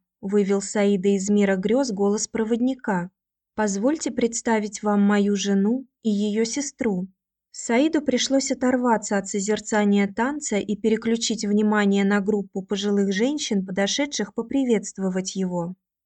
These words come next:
«Моя внучка скоро выходит замуж, и девушки репетируют свадебный танец», пояснила одна из женщин.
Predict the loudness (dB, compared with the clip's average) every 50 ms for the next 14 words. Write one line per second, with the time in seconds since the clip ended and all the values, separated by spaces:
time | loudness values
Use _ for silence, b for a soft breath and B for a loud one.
0 | _ -6 -2 0 2 4 4 4 4 4 4 2 2 2 -2 -4 -6 -6 -6 -6
1 | 0 2 4 4 4 4 2 0 2 2 0 2 2 -2 -2 0 2 2 4 4
2 | 2 2 0 -2 -6 -10 -10 _ _ -4 -2 -2 2 2 2 2 2 0 -4 -4
3 | -2 -2 -2 -2 -2 -4 -6 -4 -2 0 0 2 2 2 0 -2 -4 -2 0 2
4 | 2 2 0 0 0 2 0 0 0 -2 -2 0 0 0 -2 -2 -6 -10 -14 -14
5 | _ _ -2 -2 -2 -2 -2 -2 0 2 2 4 4 2 2 0 2 2 2 2
6 | 2 2 0 -2 -2 0 0 0 -2 -2 -6 -6 -6 -6 -8 -8